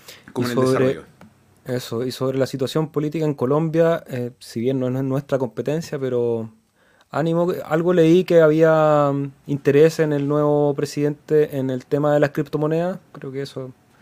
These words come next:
Speaker 2: si bien no es relevante para el ecosistema, eh, siempre es mejor que haya gente que le interese a gente que no le interese. Por-
Speaker 1: Lo, lo bueno, Seba, de estos protocolos en los que participamos es que, eh, independiente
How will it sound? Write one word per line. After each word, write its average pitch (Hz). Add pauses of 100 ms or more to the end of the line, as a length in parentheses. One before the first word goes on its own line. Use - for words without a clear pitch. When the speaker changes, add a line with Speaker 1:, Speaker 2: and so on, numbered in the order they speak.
(400)
Speaker 2:
si -
bien 139
no 143
es 143
relevante 147 (120)
para 139
el 139
ecosistema, 143
eh, 120 (760)
siempre 143
es 139
mejor 135
que 147
haya 135
gente 139
que 135
le 131
interese 139
a 135
gente 123
que 123
no 123
le 117
interese. - (640)
Por- -
Speaker 1:
Lo, 120 (400)
lo 120
bueno, 151
Seba, 185
de 180
estos -
protocolos 165
en 131
los 131
que 131
participamos 117 (920)
es 107
que, 120 (360)
eh, -
independiente 131